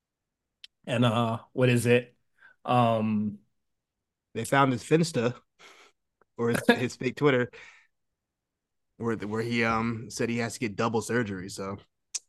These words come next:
Speaker 1: Wait, was it really found on the Insta, Finsta?
Speaker 2: Yeah, it was on a privatized Twitter, it said, according to Nick Hausman.
Speaker 1: What is this grown-ass man doing with a Finsta, bruh?
Speaker 2: I can't talk. I got, I got two accounts, so.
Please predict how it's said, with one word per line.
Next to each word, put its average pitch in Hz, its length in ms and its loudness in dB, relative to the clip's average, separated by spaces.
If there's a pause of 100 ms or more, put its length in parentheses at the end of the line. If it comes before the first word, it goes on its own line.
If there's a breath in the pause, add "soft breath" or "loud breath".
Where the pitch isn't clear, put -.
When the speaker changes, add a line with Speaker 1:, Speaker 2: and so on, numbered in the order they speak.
(220)
Speaker 1:
Wait, 160 240 10
was 147 200 8
it 151 80 6
really 139 200 4
found 147 200 6
on 143 80 4
the 139 80 4
Insta, 127 360 -4
Finsta? 175 520 0 (560)
Speaker 2:
Yeah, 120 200 2
it 117 40 4
was 123 100 4
on 123 100 4
a 113 40 0
privatized 117 680 0
Twitter, 104 260 -4
it 92 80 -10
said, 98 300 -6
according 104 400 -6
to 104 60 -6
Nick 101 180 -6
Hausman. 98 400 -10 (480)
Speaker 1:
What 175 120 6
is 233 80 10
this 220 160 10
grown-ass 170 520 8
man 165 200 6
doing 160 220 6
with 156 100 6
a 151 40 0
Finsta, 165 480 0
bruh? 143 340 2 (1800)
Speaker 2:
I 117 100 -6
can't 95 240 -8
talk. 95 140 -6
I 98 80 -2
got, 107 160 -2
I 120 100 -2
got 101 160 -2
two 107 140 -8
accounts, 95 440 -10
so. 92 260 -10